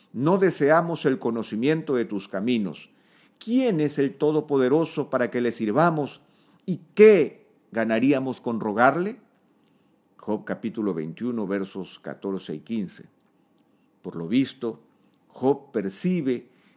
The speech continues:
que ellos han descubierto que no necesitan de Dios para salir adelante, por lo que declaran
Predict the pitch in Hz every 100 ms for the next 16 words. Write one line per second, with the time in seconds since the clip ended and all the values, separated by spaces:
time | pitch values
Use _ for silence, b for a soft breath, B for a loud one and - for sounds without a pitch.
0 | b 120 143 185 165 170 170 165 147 135
1 | 123 156 180 185 175 135 131 208 202 190
2 | 139 - 233 220 180 131 117 180 190 -
3 | 131 110 107 143 175 139 123 180 190 196
4 | 190 - b b b b 127 123 123 123
5 | 117 110 151 208 220 208 196 -